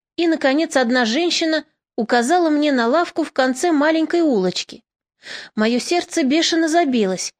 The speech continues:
и я ускорила шаг. Я была уверена, что нахожусь совсем близко. Бертону просто больше повезло, потому что он знал язык, но на моей стороне была настойчивость. Это оказался особенно большой магазин,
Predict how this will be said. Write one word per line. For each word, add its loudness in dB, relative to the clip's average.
и -2
я 0
ускорила -2
шаг. -6
Я 2
была 4
уверена, 0
что -2
нахожусь 0
совсем 0
близко. -2
Бертону -2
просто 0
больше 0
повезло, 0
потому 0
что 0
он 2
знал 0
язык, 0
но 0
на 2
моей 2
стороне 0
была 2
настойчивость. -2
Это 2
оказался 2
особенно 2
большой 2
магазин, 0